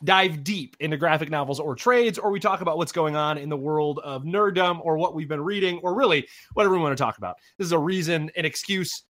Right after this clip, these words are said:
for friends to talk. And, and, uh, on this episode, we have a guest for our book today,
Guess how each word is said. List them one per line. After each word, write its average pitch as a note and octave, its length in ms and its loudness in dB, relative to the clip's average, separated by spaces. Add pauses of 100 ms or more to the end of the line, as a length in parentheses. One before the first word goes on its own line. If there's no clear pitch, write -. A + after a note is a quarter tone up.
for C#3 120 -6
friends D#3+ 560 0 (340)
to D#3 80 -2
talk. B2+ 480 2
And, E3+ 300 -2
and, F3 280 -2
uh, F3 380 4
on F#3 200 4
this A3+ 200 2
episode, A#2+ 460 -2
we A3 220 -2
have D3 500 0 (120)
a D3 100 -8
guest C#3+ 600 2
for D3 160 2
our C3+ 120 4
book C3+ 180 -2
today, A#2 240 -4